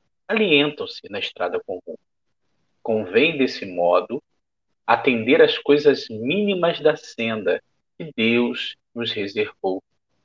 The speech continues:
para que a nossa ação se fixe com real proveito à vida. A sinfonia estará perturbada se faltou uma nota.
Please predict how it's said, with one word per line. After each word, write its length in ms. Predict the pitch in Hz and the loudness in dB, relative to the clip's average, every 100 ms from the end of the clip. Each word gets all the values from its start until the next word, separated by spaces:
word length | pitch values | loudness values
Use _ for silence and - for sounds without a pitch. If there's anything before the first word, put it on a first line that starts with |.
| _ - | _ 0
para 180 | 101 | 2
que 140 | 95 110 | 4 2
a 60 | |
nossa 640 | 95 95 117 135 135 - 110 | 2 4 6 6 4 2 -2
ação 520 | - - - 127 135 | -2 -8 -6 -2 -2
se 260 | - - - _ | -4 -10 -14 _
fixe 540 | - - - - - - _ _ - | -10 -8 -14 -14 -16 -18 _ _ -6
com 140 | 139 | -2
real 420 | 123 123 123 208 | 4 6 8 6
proveito 540 | - 202 - 120 117 - | 4 2 2 -4 -2 -2
à 160 | 123 - | -2 -4
vida. 360 | 95 - - _ _ _ _ _ _ _ _ _ _ | -12 -8 -10 _ _ _ _ _ _ _ _ _ _
A 100 | - | -6
sinfonia 880 | - 110 - 95 98 170 127 - - _ _ | -6 -8 -6 -4 -2 0 0 -2 -4 _ _
estará 280 | - 214 214 | 0 2 2
perturbada 1080 | 208 208 - 214 - - 110 110 - - - _ _ _ _ | 2 0 0 -2 0 4 6 6 4 -2 -4 _ _ _ _
se 140 | - 113 | -8 2
faltou 420 | 117 113 - 107 | 4 4 0 -4
uma 180 | 101 101 | -2 -2
nota. 440 | 90 90 - - | 0 0 -2 -10